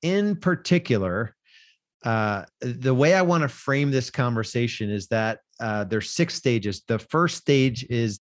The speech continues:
zero to a hundred thousand G C I. The ramp stage is a hundred thousand to five hundred K.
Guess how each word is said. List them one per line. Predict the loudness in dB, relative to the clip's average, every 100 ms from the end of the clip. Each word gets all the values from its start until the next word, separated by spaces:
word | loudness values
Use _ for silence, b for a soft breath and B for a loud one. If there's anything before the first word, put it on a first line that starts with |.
| -2
zero | 2 2
to | 2 0
a | 0
hundred | 0 0 -2
thousand | -2 -2 -2 -2 -4
G | -4
C | -4 -4
I. | -4 -4 -8 -14 b _ _ -6
The | -2
ramp | 0 2 2 2 0
stage | -8 -2 0 2 0
is | -2
a | -4
hundred | -2 0 0 2
thousand | 0 0 -2 -4
to | -4
five | 0 0
hundred | 2 0 0 -2
K. | -2 -2